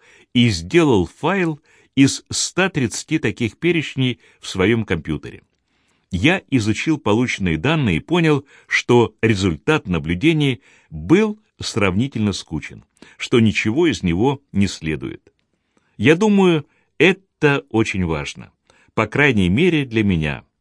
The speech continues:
что если вы собираетесь учить людей делать наблюдения, вы должны показать, что из них можно сделать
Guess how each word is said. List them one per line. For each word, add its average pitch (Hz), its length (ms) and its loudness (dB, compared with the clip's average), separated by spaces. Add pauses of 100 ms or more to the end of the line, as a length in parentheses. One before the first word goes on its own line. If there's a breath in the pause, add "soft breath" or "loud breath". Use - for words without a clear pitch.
(380 loud breath)
что - 180 -2
если 117 340 2
вы 113 100 4
собираетесь 107 880 2
учить 87 320 -2
людей 95 380 0
делать 92 380 0
наблюдения, 80 680 -2 (280 loud breath)
вы 98 280 4
должны 151 560 2
показать, 117 1000 -4 (320 loud breath)
что - 340 2
из 101 240 0
них 117 260 0
можно 92 440 0
сделать 139 540 0